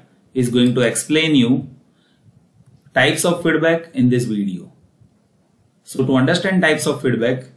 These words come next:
here in this session, we are deal with to understand two different types of feedback. One is negative feedback and second is positive feedback.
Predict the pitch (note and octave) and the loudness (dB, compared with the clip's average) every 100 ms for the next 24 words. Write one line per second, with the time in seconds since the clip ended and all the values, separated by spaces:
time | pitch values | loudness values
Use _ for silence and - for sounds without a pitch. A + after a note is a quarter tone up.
0 | _ D3+ E3+ F3+ - C#3 C3+ - E3 E3+ | _ -2 0 0 -2 0 0 0 0 0
1 | G#2+ G#2 - - C3 C#3+ B2+ E3 E3 D#3+ | -2 -4 -6 -2 0 2 2 0 0 -2
2 | D3+ C#3 D3+ - B2 A2+ - F3+ D#3 D#3 | -2 0 -2 -4 -6 -4 0 2 2 -2
3 | D3+ C3+ B2+ - B2+ B2+ G#2 A2+ - - | -2 -2 -4 -6 -8 -8 -4 -6 -8 -18
4 | _ _ _ - B2+ C#3+ A#2 A#2+ D3+ E3+ | _ _ _ -4 -2 0 2 2 2 0
5 | D#3+ D#3 D#3 F3 F3 - B2+ C3+ C3 C3+ | -2 -2 0 -2 -4 -12 -2 -2 0 -2
6 | C3+ C3 - A#2 A2 A2+ A2 G2 G2 F2+ | -2 -2 0 -2 -2 -4 -4 -6 -10 -12
7 | F2 | -14